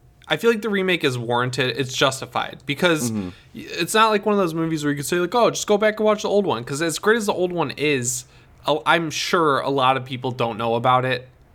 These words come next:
Speaker 1: Um, I think, like, people in our circle who are tuned in know about it, but I don't think the layman knows about it. You know what I mean?
Speaker 2: Right. And,
Speaker 1: So,
Speaker 2: and like you were
Speaker 1: I
Speaker 2: saying,
Speaker 1: don't
Speaker 2: I
Speaker 1: know.
Speaker 2: think anybody who adapts something that kinda has a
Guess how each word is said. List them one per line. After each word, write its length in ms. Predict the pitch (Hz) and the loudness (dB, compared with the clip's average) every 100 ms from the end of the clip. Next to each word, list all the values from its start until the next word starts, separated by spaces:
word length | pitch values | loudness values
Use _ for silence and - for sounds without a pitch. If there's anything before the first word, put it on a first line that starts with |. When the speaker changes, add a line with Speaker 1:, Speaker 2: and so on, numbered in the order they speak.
| - | -16
Speaker 1:
Um, 480 | - 127 120 117 95 - - - - - - | -6 -4 -2 -4 -12 -18 -20 -20 -20 -20 -10
I 140 | 131 139 | -4 -2
think, 240 | 156 160 | -2 0
like, 160 | 156 123 | -2 -2
people 280 | 156 143 127 | -4 0 0
in 80 | 120 | 0
our 220 | - 131 | -4 -4
circle 580 | - 147 151 143 143 - - - | -2 -2 2 2 2 -4 -20 -6
who 100 | 139 | -2
are 80 | 131 | -2
tuned 380 | 127 147 135 127 | 0 0 2 2
in 180 | 131 | 2
know 200 | 139 139 | 2 2
about 320 | 135 147 143 151 | 2 4 4 4
it, 180 | 139 | 0
but 100 | 135 | 0
I 120 | 131 151 | 2 2
don't 180 | 151 | 2
think 260 | 156 147 131 - - - - | 2 0 -2 -18 -20 -4 4
the 260 | 143 135 | 6 6
layman 600 | 123 135 139 131 120 110 - - | 2 2 2 2 0 -4 -14 -4
knows 280 | 131 127 123 | 2 4 2
about 320 | 110 113 - | 0 -2 -2
it. 60 | 101 | -4
You 100 | 135 | 2
know 40 | 139 | 2
what 80 | |
I 40 | 131 | 4
mean? 280 | 131 147 139 | 2 2 -2
Speaker 2:
Right. 360 | 127 101 73 - - - - _ - - _ - | -4 -2 -4 -8 -18 -20 -20 _ -20 -20 _ -4
And, 160 | 139 123 | -2 2
Speaker 1:
So, 440 | 160 147 143 - _ - | 6 6 4 -2 _ -2
Speaker 2:
and 100 | 156 | 2
like 160 | 180 | 2
you 80 | 156 | 0
were 40 | 120 | 0
Speaker 1:
I 20 | |
Speaker 2:
saying, 240 | - 135 | 2 0
Speaker 1:
don't 80 | 104 | 0
Speaker 2:
I 40 | 107 | -2
Speaker 1:
know. 40 | |
Speaker 2:
think 160 | 151 127 | -2 -2
anybody 380 | 127 120 123 113 | -2 0 -2 0
who 180 | 120 98 | 0 0
adapts 600 | 90 95 95 - - - _ - | 0 0 0 -4 -12 -14 _ -20
something 440 | - 120 107 107 98 | -6 -2 -2 -2 -2
that 200 | 92 - | -4 -4
kinda 240 | 101 92 | -4 -2
has 380 | 104 92 95 92 | -2 0 0 0
a 340 | 87 80 78 | -2 -2 -4